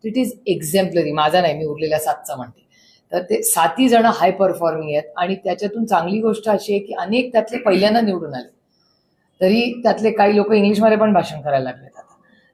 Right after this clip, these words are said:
त्याच्यामुळे निलेश लंकेंचं इंग्लिशमधलं भाषण तुम्ही ऐकलंच असेल आणि ते अनेक वेळा इंग्लिशमध्ये बोलतात आता. त्यामुळे धैर्यशील दादा असतील, अमर काळे असतील, हे सगळे फर्स्ट टाइमर्स आहेत. हे फर्स्ट टाइमर्स असले तरी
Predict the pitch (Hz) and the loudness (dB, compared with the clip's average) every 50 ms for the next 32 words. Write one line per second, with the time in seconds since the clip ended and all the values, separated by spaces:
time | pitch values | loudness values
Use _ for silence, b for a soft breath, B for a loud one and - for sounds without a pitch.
0 | b _ - 170 170 175 196 196 190 196 196 208 220 226 233 - 202 185 185 196 | b _ -8 -6 -2 0 0 0 2 2 2 2 2 0 -2 -2 -2 0 2 0
1 | 185 190 - 196 185 185 202 185 185 196 190 180 175 175 175 185 185 190 175 165 | 0 2 0 -2 0 0 -2 -2 0 0 -2 -2 -2 -4 -4 -4 -2 0 0 0
2 | 156 156 - 170 - 180 180 185 170 160 156 - 170 170 151 147 - - - - | 0 -2 -4 -10 -10 -4 0 0 0 0 0 -2 -2 -2 0 -2 -4 -4 -10 -12
3 | - 160 165 - 190 180 175 185 190 180 190 185 180 170 165 156 143 - 156 147 | -12 -12 -6 -2 0 0 0 0 0 0 0 0 0 -2 -6 -10 -16 -14 -12 -12
4 | 139 131 139 131 - _ _ _ 165 - - - - _ _ _ _ _ - _ | -12 -14 -16 -20 -20 _ _ _ -20 -20 -20 -20 -20 _ _ _ _ _ -20 _
5 | _ _ - 196 202 196 190 185 190 202 202 202 - 208 185 165 170 156 151 151 | _ _ -4 -2 -2 2 2 4 4 4 4 2 2 -2 -4 -2 -2 -2 -2 -2
6 | 147 147 139 - - - 160 160 - - 185 196 202 196 196 196 180 165 156 160 | -2 -4 -4 -6 -10 -12 -10 -6 -4 -2 0 2 2 0 0 0 -2 -2 -2 -4
7 | 160 156 - - 175 175 202 208 - 233 226 285 285 294 - 277 285 285 - 311 | -6 -8 -10 -10 -6 -4 -4 -4 -4 -4 -4 -2 -2 -2 -2 -2 -4 -4 -4 -6
8 | 320 302 277 262 214 - 131 147 - - _ _ _ _ _ _ _ _ _ _ | -6 -6 -4 -6 -6 -6 -8 -10 -12 -12 _ _ _ _ _ _ _ _ _ _
9 | - 185 - - 202 196 196 - 254 262 269 269 269 269 226 240 208 180 - - | -14 -8 -2 0 0 0 0 0 0 2 2 2 2 0 0 0 -2 -2 -2 -2
10 | - 233 226 - 247 254 | -2 0 2 2 2 0